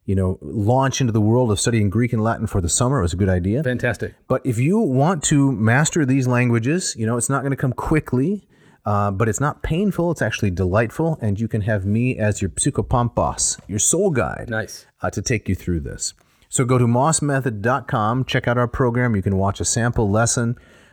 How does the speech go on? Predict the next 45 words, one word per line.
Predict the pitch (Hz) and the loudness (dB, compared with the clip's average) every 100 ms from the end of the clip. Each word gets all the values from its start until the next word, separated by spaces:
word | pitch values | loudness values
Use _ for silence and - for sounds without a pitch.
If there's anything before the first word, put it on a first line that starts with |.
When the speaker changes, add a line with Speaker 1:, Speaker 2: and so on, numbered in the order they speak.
| - | -10
Speaker 1:
uh, | - 151 | -4 2
or | 165 | 2
go | 147 143 | 4 2
to, | 123 113 107 - | 4 4 4 2
uh, | 95 | 0
latin | 113 127 131 113 | 0 0 0 0
per | 104 | 0
diem | 127 135 120 | 0 0 2
dot | 120 98 | 0 -2
com | - 117 110 | -2 -2 -2
slash | - 110 110 - | 0 0 0 -2
L | 131 120 | -2 -2
L | 120 113 | -2 -2
P | - 120 | -2 0
S | 113 - | 0 0
I | 104 101 139 | 0 0 0
if | 123 | -2
you | 95 | -2
want | 90 | -2
to | 92 | -4
study | - 85 | -6 -6
Latin. | 80 82 104 123 185 - | -2 0 0 -2 -4 0
Speaker 2:
Lots | 139 175 | 0 2
of | 156 | 0
free | - 151 139 139 - | 0 2 2 0 -4
stuff | - 135 113 | -2 0 0
in | 113 | -2
both | 117 | -2
places | - 110 107 | -2 -4 -4
to | 113 | -4
check | - 110 | -4 -2
out, | 107 98 | -4 -2
right? | |
Speaker 1:
Exactly. | 120 120 170 170 | 0 2 2 2
Speaker 2:
As | 123 | 2
a | |
Speaker 1:
We're | 110 | 2
Speaker 2:
sample. | 113 95 | 0 0
Speaker 1:
almost | 151 170 165 151 - | 2 4 4 2 0
Speaker 2:
Yep. | |
Speaker 1:
up | 135 | -2
to | - 135 | -2 -4
two | - 165 165 156 | -2 -2 0 0
thousand | - 131 135 139 123 117 - | 0 -2 0 0 0 -2 -4
free | - - 135 135 127 | -6 -4 0 0 0